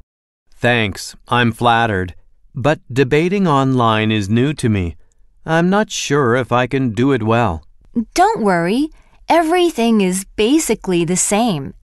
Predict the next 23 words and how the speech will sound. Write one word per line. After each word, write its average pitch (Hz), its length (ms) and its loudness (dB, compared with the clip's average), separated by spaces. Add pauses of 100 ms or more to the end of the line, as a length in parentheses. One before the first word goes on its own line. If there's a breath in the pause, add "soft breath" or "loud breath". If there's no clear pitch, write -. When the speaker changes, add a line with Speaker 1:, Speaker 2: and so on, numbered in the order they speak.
(160)
Speaker 2:
except - 680 -2
it's - 260 -6
taking 226 440 0
place 220 420 -2
online. 220 720 2 (600 soft breath)
You'll 311 180 2
get 392 240 -2
used 240 340 2
to 202 160 0
it 156 240 -4
with 240 180 -2
a 247 80 0
little 311 440 0
bit 240 180 0
of 226 180 -4
practice. 180 800 -4 (880)
Speaker 1:
I 120 280 2
see. 110 500 0 (680)
I'll 165 200 2
enter 220 320 2
with 131 260 2
you 113 160 4
then. 95 360 -2